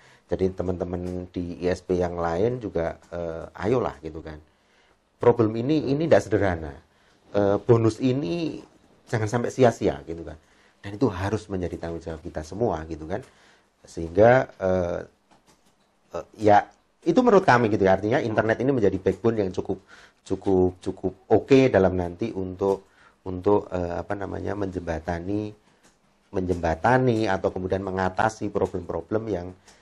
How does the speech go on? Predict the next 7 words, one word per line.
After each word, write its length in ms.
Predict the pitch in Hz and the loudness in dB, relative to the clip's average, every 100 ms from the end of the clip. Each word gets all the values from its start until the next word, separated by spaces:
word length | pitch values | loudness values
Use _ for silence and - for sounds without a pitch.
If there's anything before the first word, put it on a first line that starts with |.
| _ _ | _ _
yang 400 | 104 87 87 87 | 0 0 -6 -14
kelihatannya, 680 | - 113 110 98 98 98 117 117 120 - | 0 4 4 4 0 2 0 0 -4 -6
eh, 300 | 92 90 90 90 | -4 -4 -4 -6
apa 160 | 107 117 | -6 -6
namanya, 480 | 101 92 92 113 120 _ _ - _ _ | -4 -4 -4 -6 -8 _ _ -20 _ _
ditemui 640 | 104 - 92 95 107 120 | -2 0 0 -2 0 0
oleh 400 | 101 92 104 110 | 0 2 2 0